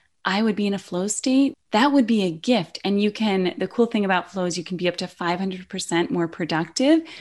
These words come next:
when you're in flow. So when people say, "How do you work one day a week?" I say, "I'm pretty much guaranteed a flow state in that day of the week. I know how to trigger it. I know to intentionally do certain activities, do other activities." Another narrative a lot of people have is,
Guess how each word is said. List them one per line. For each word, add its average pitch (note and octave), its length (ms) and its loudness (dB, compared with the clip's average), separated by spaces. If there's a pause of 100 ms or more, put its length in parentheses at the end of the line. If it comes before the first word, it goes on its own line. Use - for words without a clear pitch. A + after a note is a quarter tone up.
(120)
when F#3+ 160 4
you're F#3 100 4
in G3 200 2
flow. D4 300 4
So G3+ 200 -2
when F#3 120 0
people G3+ 280 -4
say, F#3+ 180 -2
"How G3 220 -2
do G3+ 60 0
you G3+ 100 2
work F#3 240 2
one F3+ 160 2
day F3 140 2
a E3+ 40 2
week?" B3 380 4 (300)
I G3 40 -4
say, G#3+ 160 0
"I'm - 220 -2 (180)
pretty C4+ 220 6
much G#4 240 2
guaranteed G3+ 500 4
a F#3+ 60 -2
flow F3+ 320 0
state - 560 -4
in F3+ 180 2
that F3+ 300 0
day D#3+ 160 2
of E3+ 100 0
the G3 80 2
week. B3+ 300 2
I E3 120 4
know E3+ 140 4
how E3+ 120 0
to D#3+ 100 -2
trigger F3 400 -4
it. C4+ 220 2 (340)
I F#3 80 6
know F#3 220 4
to F#3 180 -2
intentionally F3 560 0
do E3+ 160 -2
certain F3+ 320 0
activities, F#3+ 760 -2 (540)
do F3 240 0
other F3 200 2
activities." G3 760 -2 (560)
Another G3+ 280 4
narrative F#3 400 4
a F3+ 40 2
lot E3+ 200 4
of E3 80 -2
people E3 500 -2
have E3 420 -2
is, E3 220 0